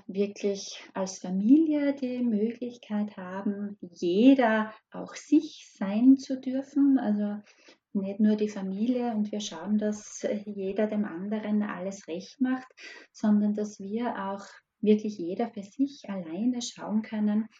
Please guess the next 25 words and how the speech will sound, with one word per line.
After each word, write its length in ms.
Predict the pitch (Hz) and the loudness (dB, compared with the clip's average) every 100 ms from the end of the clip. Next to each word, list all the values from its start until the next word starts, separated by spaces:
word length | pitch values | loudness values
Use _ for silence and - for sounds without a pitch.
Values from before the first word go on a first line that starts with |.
| _ | _
dass 240 | 202 196 202 | -10 -10 -8
wir 100 | 190 | -8
uns 240 | 190 - | -10 -10
das 220 | 147 185 208 - | -12 -14 -14 -16
herausnehmen, 920 | 185 - 147 185 190 190 185 190 190 | -14 -10 -6 -6 -4 -6 -6 -6 -8
das 180 | 185 - | -10 -2
uns 260 | 233 269 285 | 8 8 8
am 100 | 254 | 0
Herzen 560 | 214 202 202 - 214 202 | -2 -6 -10 -6 -4 -2
liegt, 380 | 208 208 - _ - - _ - _ | -6 -8 -18 _ -20 -20 _ -20 _
das 440 | 202 202 - - _ _ - | -2 -2 -10 -20 _ _ 0
wir 460 | 233 262 269 262 - | 8 10 10 6 -4
besonders 640 | 240 240 220 220 220 - | -6 -4 -2 -2 -4 -6
gerne 400 | 185 180 208 202 | -8 -4 -4 -4
haben 280 | 190 202 180 | -4 -6 -6
als 220 | 180 - | -8 -8
Einzelperson. 1120 | 185 233 277 - 254 226 226 220 196 208 214 - _ _ _ _ _ _ - - | 8 10 10 6 -2 -2 -2 -4 -2 0 0 -2 _ _ _ _ _ _ -20 -10
Und 240 | 180 180 175 | -8 -6 -8
das 180 | 175 | -10
ist 160 | 185 - | -12 -14
auch 160 | - - | -20 -18
so 160 | - | -12
ein 180 | 175 180 - - _ _ _ _ _ _ _ _ - | -10 -10 -14 -20 _ _ _ _ _ _ _ _ -14
kleiner 400 | - 190 190 190 | -2 0 0 6
Input, 720 | 247 262 269 - 269 262 | 12 12 12 8 4 4